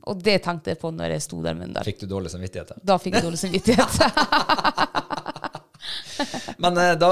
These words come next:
Speaker 2: er det jo, da, da vet du hvordan jeg hadde det. For det at i fjor når vi var på fjellet, og jeg s-, nei, to år siden, og, og jeg sto der og kjørte ørret på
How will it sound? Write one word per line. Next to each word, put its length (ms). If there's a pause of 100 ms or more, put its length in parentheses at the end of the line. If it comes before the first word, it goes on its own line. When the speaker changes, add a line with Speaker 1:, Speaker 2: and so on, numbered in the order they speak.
(120)
Speaker 2:
er 180
det 80
jo, 80 (160)
da, 140
da 160
vet 280
du 140
hvordan 420
jeg 160
hadde 240
det. 160
For 180
det 100
at 200
i 120
fjor 280
når 140
vi 80
var 100
på 80
fjellet, 460 (440)
og 120
jeg 160
s-, 160
nei, 180
to 180
år 180
siden, 360
og, 560
og 80
jeg 220
sto 200
der 200
og 420 (300)
kjørte 520 (280)
ørret 340
på 220